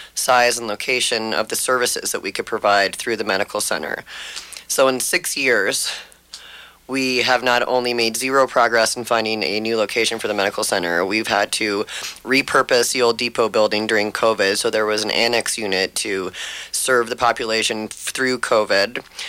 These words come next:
Um, and they, and there's that, there's that part, right? Like, this could have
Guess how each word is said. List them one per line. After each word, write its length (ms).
Um, 480
and 360
they, 420
and 120
there's 160
that, 240
there's 180
that 220
part, 280
right? 280
Like, 140
this 180
could 160
have 160